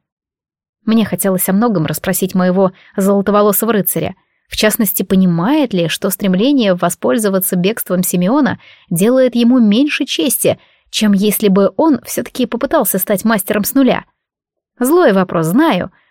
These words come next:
поэтому я и не задала его. И воскресила разговор, коснувшись нейтральной темы. «Думаю, ты устраивал грандиозные пиры для госпожи талантов. Хотела бы я на них побывать». «Не думаю».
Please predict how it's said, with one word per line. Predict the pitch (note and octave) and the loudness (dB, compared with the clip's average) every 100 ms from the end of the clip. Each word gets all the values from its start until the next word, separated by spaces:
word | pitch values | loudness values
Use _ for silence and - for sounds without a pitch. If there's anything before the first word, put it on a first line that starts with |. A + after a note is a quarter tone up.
| _ | _
поэтому | - G#3+ G#3+ F#3+ | -2 -2 0 0
я | F#3 A3 | 2 0
и | |
не | G3 F#3+ | 2 0
задала | F#3 F3 E3 D#3+ | 0 0 0 -2
его. | E3+ E3 - _ _ _ _ _ _ | -4 -8 -10 _ _ _ _ _ _
И | D4 E4 | 2 2
воскресила | C#4 - A3 C#4 B3+ | 0 -2 -2 0 2
разговор, | G#3 F#3 F#3+ C4 C4+ _ _ | 2 2 2 0 -2 _ _
коснувшись | - F#3 B3+ C4 G#3+ G#3 | -4 -2 -2 -2 -2 0
нейтральной | A#3+ G#3 E3+ E3 F3 | -2 0 -2 -2 -4
темы. | - - - - _ _ _ _ _ _ _ _ _ | -4 -6 -6 -12 _ _ _ _ _ _ _ _ _
«Думаю, | G3 A3+ A3 G#3+ | 0 4 4 2
ты | G#3 | 2
устраивал | G#3+ G3+ A3+ A3 G#3+ G#3 | 0 0 2 2 4 2
грандиозные | G3 G3+ G#3 G#3+ A3 G#3+ | 2 2 2 2 2 0
пиры | G3 G#3 C4 | 0 0 2
для | G#3+ F3 | 2 0
госпожи | F3 F3+ F#3+ F#3 | 0 -2 -2 0
талантов. | F#3+ F#3+ F3+ F3 - - _ _ _ | 0 2 0 -2 -6 -8 _ _ _
Хотела | - C4+ B3 A#3+ | -6 -2 2 2
бы | A3+ | 2
я | G3+ F#3 | 2 2
на | G3+ | 2
них | F#3+ - | 0 0
побывать». | G#3 G#3 A3 E3+ - _ _ _ _ _ _ _ | 0 2 2 0 -4 _ _ _ _ _ _ _
«Не | C3+ G#3 | -2 0
думаю». | G#3+ E3+ F3 - | 2 0 0 -4